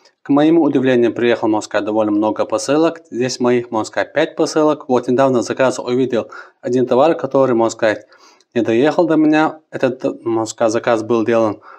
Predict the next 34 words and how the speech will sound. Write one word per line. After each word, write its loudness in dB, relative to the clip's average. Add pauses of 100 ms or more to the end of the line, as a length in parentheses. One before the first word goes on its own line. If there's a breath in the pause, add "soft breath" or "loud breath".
(220 loud breath)
где-то -2
в -2
марте 2
ещё, 0
да. 0 (680 soft breath)
И -8
когда 2
мне 2
сказали, 2
что -4
почта -2
у -2
меня 0
будет -2
посылка, -2
я 0
думал, 0
только -2
будет -4
один -2
товар. 0 (400 loud breath)
А 0
тут -8
оказалось, 0
можно -6
сказать, -6
пять -4
товаров, 0 (500)
пять -2
посылок -2
таких -14
мелких. -4
Может, 0
и, -12